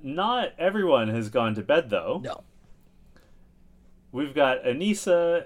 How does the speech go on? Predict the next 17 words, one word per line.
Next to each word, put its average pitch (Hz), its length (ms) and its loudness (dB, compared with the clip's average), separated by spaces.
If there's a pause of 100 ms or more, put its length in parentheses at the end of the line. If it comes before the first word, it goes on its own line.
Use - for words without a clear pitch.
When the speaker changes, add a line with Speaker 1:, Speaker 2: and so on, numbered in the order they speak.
Speaker 1:
and 110 220 -4
a 101 60 -6
few 135 240 -6
others 139 500 -2
talking 131 460 -2
game, 101 580 -6 (100)
and 120 160 -8
she's 120 200 -12
talking 175 320 -4
about 147 200 2
how 113 240 2
Ruthie 107 800 -6 (840)
plays 135 240 -2
a 120 100 0
real 139 320 -2
paranoid 107 680 0
game. 110 320 -14